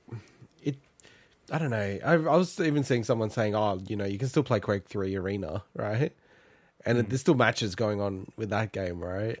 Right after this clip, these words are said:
Speaker 1: Uh, it's just, <sighs> man, like, From in general with P C, I'm very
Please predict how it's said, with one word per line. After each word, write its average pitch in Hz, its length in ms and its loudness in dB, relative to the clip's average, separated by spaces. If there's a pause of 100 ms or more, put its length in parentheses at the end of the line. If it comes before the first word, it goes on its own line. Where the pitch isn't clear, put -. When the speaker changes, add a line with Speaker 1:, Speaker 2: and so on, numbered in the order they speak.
Speaker 1:
Uh, 131 240 -4
it's - 240 -10
just, - 240 -8 (100)
<sighs> - 1600 -14
man, 120 220 -2
like, 135 160 0
From 220 460 4
in 156 180 4
general 120 400 2
with 117 160 0
P 113 160 -2
C, 110 400 -2
I'm 120 280 0
very 104 760 0